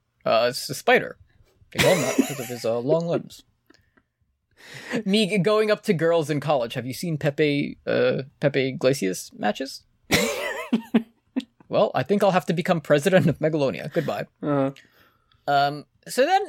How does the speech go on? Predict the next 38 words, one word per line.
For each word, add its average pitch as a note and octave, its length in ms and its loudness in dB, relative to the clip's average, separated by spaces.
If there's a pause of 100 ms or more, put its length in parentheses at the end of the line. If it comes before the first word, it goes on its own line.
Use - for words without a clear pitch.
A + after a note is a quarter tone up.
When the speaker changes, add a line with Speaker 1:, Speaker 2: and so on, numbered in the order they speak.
(120)
Speaker 1:
uh, G#3+ 240 6
we G#3+ 120 2
have G#3+ 200 4
Yuri. E3+ 460 2
I D#3 100 6
guess G3+ 200 2
when A#3+ 100 0
he's A3+ 160 0
not F#3+ 160 2
fighting, D3 320 2
he's C#3 140 0
just, C3+ 160 -6
like, B2+ 160 2
standing A#2+ 460 -4
overlooking A#2 460 -2
the A#2 80 -2
Speaker 2:
He's A3 160 0
Speaker 1:
city - 60 -4
Speaker 2:
just, C4 260 0
Speaker 1:
from F#3+ 80 -6
a F3+ 40 -2
Speaker 2:
he's - 20 -2
Speaker 1:
very G3+ 120 2
Speaker 2:
standing F#3+ 420 0
in F#3 60 2
Speaker 1:
tall E3+ 80 2
Speaker 2:
the D#3 40 0
middle C#3+ 160 4
of C3+ 80 2
the C3 60 2
Speaker 1:
building. C3 200 2
Speaker 2:
road - 40 -2
waiting B2 280 0
to G#2+ 60 -8
get A#2 140 -4
hit B2 120 -2
by A#2+ 100 -2
motorcycles. - 880 -4